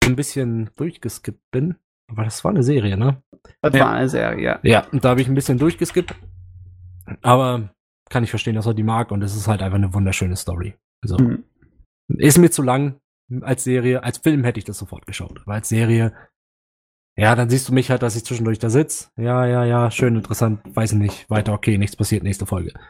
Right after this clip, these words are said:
Speaker 2: Uh, okay.
Speaker 1: Also
Speaker 2: Du brauchst also ein bisschen mehr Action.
Speaker 1: Nicht unbedingt. Es muss mich bei der Stange halten. Wie gesagt, in dem Moment, wo was mich nicht an der Stange hält, w-, wodurch auch immer, skippe ich ein Stück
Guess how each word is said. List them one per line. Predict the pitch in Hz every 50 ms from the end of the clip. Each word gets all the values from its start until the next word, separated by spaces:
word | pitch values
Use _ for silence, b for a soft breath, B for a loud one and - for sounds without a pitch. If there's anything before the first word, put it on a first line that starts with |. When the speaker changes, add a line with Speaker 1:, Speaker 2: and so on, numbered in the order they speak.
| B B _ _ _ _ _ _ _ -
Speaker 2:
Uh, | 151 214 240 247 214 175 151 143 127 101 -
okay. | 175 151 - - - - 175 - 120 - 156 160 - - - _ - _ - - - - 151
Speaker 1:
Also | - 127 127 123 127 127
Speaker 2:
Du | 123 -
brauchst | 147 127 - -
also | 139 143
ein | 143 127
bisschen | 208 202 - 156 156
mehr | 156 147 - -
Action. | 165 156 - - - 123 113 - _ _ _ _ _ _ -
Speaker 1:
Nicht | 156 160 165 170 175 185 208 - 214
unbedingt. | 208 190 165 127 135 135 139 135 - -
Es | 113 110
muss | 135 175 202 196
mich | 170 147 -
bei | - 139
der | 131 127
Stange | - - 123 120
halten. | 117 117 113
Wie | 131
gesagt, | 139 143 127 120 113 - _ - _
in | - 127 135
dem | 143 175 202
Moment, | 202 180 170 175 180 180 175 175 _ _ _ _ _ _ _ _ _ -
wo | 127 120 135 143 143 135 135 123
was | 123 131 - -
mich | 147 139
nicht | 139 147 -
an | 139 120
der | 120
Stange | 117 - 143 143 156 160
hält, | 156 165 170 165 -
w-, | 127 123 117 117 120 123 123
wodurch | 147 147 135 147 165 190 190 151
auch | 135 - -
immer, | 160 147 147 147 156 - _ _ _ _ _ _ _ _ _ _ _ _ _ _
skippe | - - 165 165 180 190
ich | - -
ein | 175
Stück | - - 185 180 - - _ _